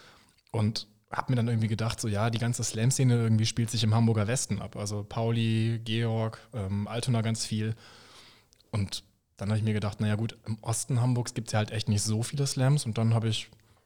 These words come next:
einfach mal geschaut und mir gedacht, „Boah, also ich frag mal hier und da an.“ Und von euch kam dann <laughs> relativ schnell die Antwort, „Ja, haben wir Bock drauf, wir hatten mal einen Slam, der ist irgendwie tot,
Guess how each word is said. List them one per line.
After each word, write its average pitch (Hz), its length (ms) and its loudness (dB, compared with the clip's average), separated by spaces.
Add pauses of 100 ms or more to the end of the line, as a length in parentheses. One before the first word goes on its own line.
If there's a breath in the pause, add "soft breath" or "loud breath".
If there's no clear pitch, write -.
(160)
einfach 107 160 2
mal 101 100 4
geschaut 101 520 -2
und 120 240 -2 (220)
mir 110 140 2
gedacht, 113 300 -2
„Boah, 107 320 0
also 104 340 -2 (180)
ich - 120 -6
frag 110 200 -4
mal 104 140 0
hier 104 180 2
und 101 140 0
da 98 100 -4
an.“ 156 220 2 (380)
Und 110 200 4
von 104 280 0
euch 117 220 -4
kam 127 140 0
dann 117 120 6
<laughs> - 0 -
relativ 135 360 4
schnell 120 200 -2
die 117 100 0
Antwort, 131 300 -2
„Ja, 160 120 -2
haben 104 100 0
wir 110 100 4
Bock 135 180 -4
drauf, 113 180 -2
wir 113 100 0
hatten 110 160 -2
mal 131 60 4
einen 139 80 0
Slam, 143 320 0 (360 soft breath)
der 127 100 2
ist 113 80 -2
irgendwie 110 180 0
tot, 143 280 -4